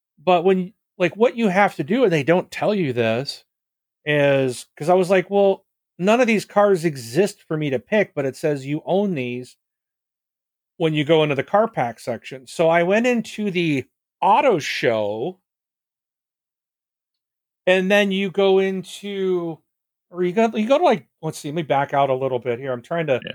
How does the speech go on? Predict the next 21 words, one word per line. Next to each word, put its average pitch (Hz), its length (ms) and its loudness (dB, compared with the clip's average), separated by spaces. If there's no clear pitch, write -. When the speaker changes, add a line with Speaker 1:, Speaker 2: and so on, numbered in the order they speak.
Speaker 1:
again, 165 360 0
the 175 100 0
menus 233 480 0
are 151 360 2
insane. 156 720 0
I 156 100 4
went 214 320 0
to 208 140 -4
the 175 240 -10
auto 208 280 2
show. 240 640 -10
So 175 80 -2
I 160 60 0
brought 190 480 0
the 339 100 -8
menu 175 540 -2
up. 127 400 0
I 143 80 -2
went 160 320 0
to 302 120 0
cars, 147 920 -2